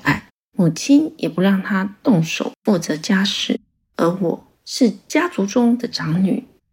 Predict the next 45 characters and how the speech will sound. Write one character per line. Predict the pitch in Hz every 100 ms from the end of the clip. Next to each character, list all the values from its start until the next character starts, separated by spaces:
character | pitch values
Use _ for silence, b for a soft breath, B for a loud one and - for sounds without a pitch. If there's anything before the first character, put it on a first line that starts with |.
| _
从 | - 170
小 | 196 - - - _ _
亦 | 226 196
有 | - -
家 | - 185
庭 | 190 147
聚 | 151 175
会， | 151 170 - - _ _ -
所 | 277
有 | 370
的 | 190
表 | 175 160
兄 | 160 226
弟 | 233
姐 | 202 - 151
妹 | 180 180 - -
都 | 277
要 | 277 233
听 | - 269 262
我 | 214
的 | - - -
安 | 190 190
排， | 190 185 _ _ _ _
依 | 247
他 | 240 269
们 | 233 185
的 | 180
年 | 170 165
龄 | 175 165
程 | - - 160
度 | 185 233 165 - _
分 | - 277
配 | 277 247
他 | 202 208
们 | 175
的 | 160
家 | 160 160 147
事。 | - - - - _ _ _
我 | 170
们 | 170
这 | 190 277
样 | 262
的 | 220
组 | 202 -
合 | 139 - - 175